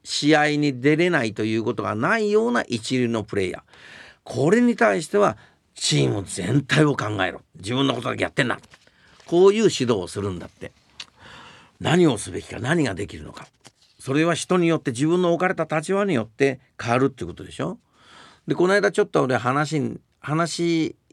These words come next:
あの、野村さんと稲森さんの中でちょこっと話出したけどさ、信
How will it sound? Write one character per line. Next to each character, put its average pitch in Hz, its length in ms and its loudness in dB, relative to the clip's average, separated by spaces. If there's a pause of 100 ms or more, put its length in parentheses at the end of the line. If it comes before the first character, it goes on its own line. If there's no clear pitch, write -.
(380)
あ 135 60 -4
の、 135 180 0
野 139 120 4
村 160 160 4
さ 156 100 0
ん 151 60 -2
と 156 60 2
稲 156 140 2
森 143 140 0
さ 113 120 -2
ん 110 40 -2
の 110 80 0
中 107 160 0
で 98 100 -2
ち - 80 -12
ょ 131 40 -4
こ 147 60 0
っ 151 60 -6
と - 60 -6
話 110 260 -4
出 139 140 0
し 147 60 -10
た 98 80 -4
け 85 80 -8
ど - 80 -12
さ、 82 260 -6 (2000)
信 156 200 4